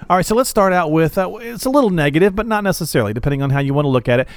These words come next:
Let's talk about some common mistakes or some things that we could avoid pretty easily, I think, here to start the new year, because we do tend to make a lot of changes,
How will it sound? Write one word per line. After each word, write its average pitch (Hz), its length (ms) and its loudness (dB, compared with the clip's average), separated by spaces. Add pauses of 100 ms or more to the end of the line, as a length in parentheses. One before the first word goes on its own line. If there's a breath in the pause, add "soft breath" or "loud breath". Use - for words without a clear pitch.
(100)
Let's 240 140 2
talk 277 160 0
about 208 240 0
some 165 160 -2
common 175 460 -2
mistakes 151 500 -2
or 156 60 0
some 226 240 -2
things 208 320 -2
that 160 140 -2
we 156 180 2
could 147 180 2
avoid 123 640 2 (360 loud breath)
pretty 277 360 -2
easily, 127 400 -2
I 110 80 -2
think, 117 260 -4
here 117 180 -4
to 123 80 -4
start 120 340 -2
the 117 60 -4
new 113 120 0
year, 107 320 2
because 156 200 0
we 151 140 2
do 147 180 2
tend 170 200 0
to 156 60 0
make 139 200 -2
a 120 60 0
lot 117 200 2
of 113 60 -2
changes, 120 640 -2